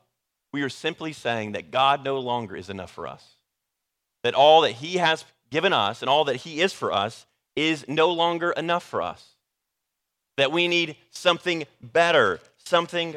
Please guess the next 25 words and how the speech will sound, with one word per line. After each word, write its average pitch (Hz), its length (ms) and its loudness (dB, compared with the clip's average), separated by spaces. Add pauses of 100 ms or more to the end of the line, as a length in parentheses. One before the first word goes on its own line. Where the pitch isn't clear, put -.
(160)
greater 139 600 0
to - 140 -16
satisfy 147 680 0
our 127 180 2
hearts 117 340 0
than 107 220 -8
the 104 80 -6
Lord. 85 300 -12 (2250)
Cheverly 139 240 -2
Baptist 131 380 -2
Church, 139 260 -4
can 120 120 -8
you 139 80 -2
imagine 120 440 -4
a 113 60 -8
situation 107 680 -6
where 107 100 -6
God 104 360 -4
would 110 160 -12
no 104 140 -6
longer 107 200 -8
be 95 140 -12
enough 87 240 -14
for 110 140 -14
you? 117 200 -14